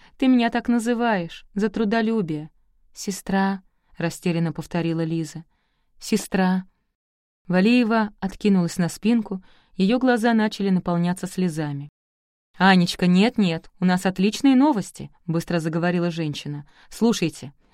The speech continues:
Лизонька, кто я?» «Марфа», — нараспев произнесла Елизавета. «Теперь посмотри внимательно на девушку, которая рядом сидит. Подумай,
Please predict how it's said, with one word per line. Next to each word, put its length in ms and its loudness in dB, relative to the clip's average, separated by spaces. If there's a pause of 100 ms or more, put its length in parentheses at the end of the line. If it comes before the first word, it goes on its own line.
(140)
Лизонька, 480 2
кто 240 2
я?» 240 0 (800)
«Марфа», — 540 2 (380)
нараспев 440 0
произнесла 480 0
Елизавета. 760 -2 (580)
«Теперь 320 2
посмотри 420 4
внимательно 600 4
на 120 4
девушку, 440 0
которая 400 2
рядом 320 2
сидит. 440 -8 (320)
Подумай, 560 4